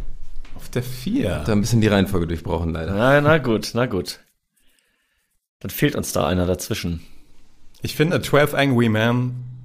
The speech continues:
Speaker 1: war eine super Idee. Das ist einfach einer der absoluten Filmklassiker und der ist, glaub ich, auch einer, der unglaublich gut bewertet ist.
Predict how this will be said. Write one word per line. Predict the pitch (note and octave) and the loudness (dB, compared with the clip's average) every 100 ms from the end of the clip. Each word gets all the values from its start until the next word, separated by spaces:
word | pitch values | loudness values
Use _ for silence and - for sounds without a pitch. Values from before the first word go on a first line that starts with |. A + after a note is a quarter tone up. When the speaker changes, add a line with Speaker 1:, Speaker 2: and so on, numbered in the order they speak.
| - | -8
Speaker 1:
war | G2+ G#2+ | -2 0
eine | G#2 G2+ | 0 -2
super | G2 A2 G#2 | -4 -2 -2
Idee. | F2+ F2 E2 - - - - - - | 0 -2 -6 -10 -18 -20 -20 -16 -10
Das | F2 | -6
ist | - B2+ - | -4 -6 -4
einfach | A2 G#2 G2+ | -4 -2 -4
einer | G2+ G#2 G#2 | -2 -2 -2
der | F#2 G2 F2+ F2+ | -2 -2 -2 -2
absoluten | G2+ - G2 G2 F2+ | -4 -6 -6 -6 -6
Filmklassiker | - G2+ - G2 G#2 G2+ F#2+ | -6 -6 -4 -6 -4 -4 -2
und | F2 F2+ | -2 -2
der | F2+ F2 F2 F2+ - - - - - | -2 -2 -4 -6 -12 -14 -18 -20 -12
ist, | - | -6
glaub | - F#2 | -2 -2
ich, | E2+ | -2
auch | F2+ | -2
einer, | - F#2+ | -2 -2
der | F#2 F#2 | -2 0
unglaublich | A#2 G#2 F#2+ F#2+ - | 0 0 0 -2 -6
gut | F#2+ | -6
bewertet | F2+ E2+ E2 F#2+ | -6 -4 -4 -6
ist. | - - - | -10 -12 -14